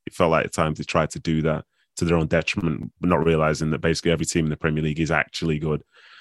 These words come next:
So I think they stay up this year, and I think they'll make the switch from being dominant to competitive.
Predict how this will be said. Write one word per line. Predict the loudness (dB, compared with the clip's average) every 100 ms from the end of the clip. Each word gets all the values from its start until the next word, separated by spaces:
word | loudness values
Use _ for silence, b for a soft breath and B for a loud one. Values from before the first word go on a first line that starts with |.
| B B
So | 4 4 2 -2 _
I | 0 0
think | 0 0 2 2
they | 2 2
stay | -2 0 4 4
up | 4 0
this | -4 -2
year, | 2 2 0 -6 _
and | -2
I | 0
think | 2 2
they'll | 4
make | 2 0
the |
switch | 0 0 0
from | -2 0
being | 2 2
dominant | 2 2 2 -4 -6
to | -4 -4
competitive. | -2 -4 -2 -2 -2 -4 -2 -2 -4